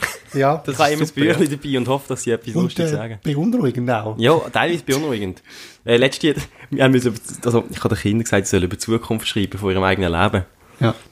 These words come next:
Speaker 2: Das hat, das waren zwei Klässler gewesen. Und der eine hat dann geschrieben, "Wenn ich groß bin, kaufe ich mir eine Villa und dann sechs Kinder und dann fünfzig Autos und dann,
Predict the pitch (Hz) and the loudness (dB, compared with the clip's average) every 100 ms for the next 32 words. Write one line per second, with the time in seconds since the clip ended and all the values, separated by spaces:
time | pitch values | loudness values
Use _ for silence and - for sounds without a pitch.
0 | - - 98 - 107 - 117 - 127 - | -8 -6 -4 -4 -2 2 2 4 2 2
1 | 127 - 127 - - - - - 107 107 | -4 -2 -4 -6 -20 -20 -20 -6 -4 0
2 | - 104 104 120 117 110 101 - 101 95 | 2 4 4 2 0 0 -2 -2 -2 0
3 | 87 - - - - - - 113 120 110 | -4 -8 -8 -6 -6 -10 -2 2 2 0
4 | - 117 156 202 - 107 139 196 - _ | 0 4 4 2 0 2 2 -2 -6 _
5 | _ - - 107 143 135 120 120 117 95 | _ -8 -2 0 0 -2 0 0 0 0
6 | 95 87 92 131 180 185 _ _ _ _ | 0 0 0 0 0 -4 _ _ _ _
7 | _ _ _ - 104 - 101 139 120 101 | _ _ _ -6 -2 2 2 2 0 -2
8 | - - 107 135 160 156 _ _ _ _ | -4 -4 -2 0 -2 -6 _ _ _ _
9 | _ - 98 104 110 127 113 - - 87 | _ -10 -2 0 0 0 -2 -4 -4 2
10 | 95 120 127 123 - - _ _ - 101 | 2 0 -4 -6 -8 -16 _ _ -12 -8
11 | 92 95 95 127 | 0 2 2 0